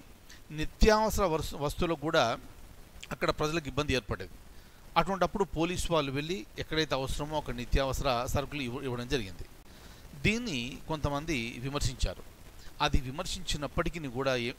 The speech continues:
ఈ ప్రభుత్వ యంత్రాంగం చిత్తశుద్ధితో కలెక్టర్ నాయకత్వంలో ముందుకెళ్ళింది.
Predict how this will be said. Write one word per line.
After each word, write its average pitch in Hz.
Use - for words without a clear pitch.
ఈ 139
ప్రభుత్వ 151
యంత్రాంగం 135
చిత్తశుద్ధితో 175
కలెక్టర్ 156
నాయకత్వంలో 139
ముందుకెళ్ళింది. 117